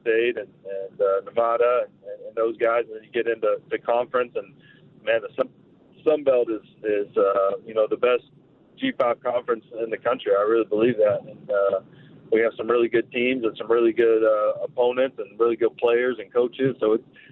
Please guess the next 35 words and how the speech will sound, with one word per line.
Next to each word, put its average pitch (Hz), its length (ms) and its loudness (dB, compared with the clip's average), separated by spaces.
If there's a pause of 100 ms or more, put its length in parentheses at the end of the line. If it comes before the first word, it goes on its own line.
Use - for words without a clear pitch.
it's 117 140 -2
gonna 143 160 0
be 135 140 0
exciting, 127 680 -4
you 123 80 -12
know, 123 180 0
first 131 280 -4
year, 131 300 2
and, 113 100 -6 (100)
and 107 320 -6
that's 110 240 0
why 117 100 2
we 117 120 2
had 120 100 0
to 117 60 -10
go 120 180 2
out 113 140 -2
there 120 160 2
and 113 100 -10
get 117 140 -6
the - 60 -12
players 120 360 0
we 107 80 -4
did, 117 320 0
'cause, 101 120 -8 (220)
you 107 80 -20
know, 101 120 0
we 113 140 2
wanna 113 280 2 (140)
compete. 123 400 0
We 101 80 -6
wanna 113 220 -2
compete - 340 -4
for 107 80 -8
championships. 113 760 -2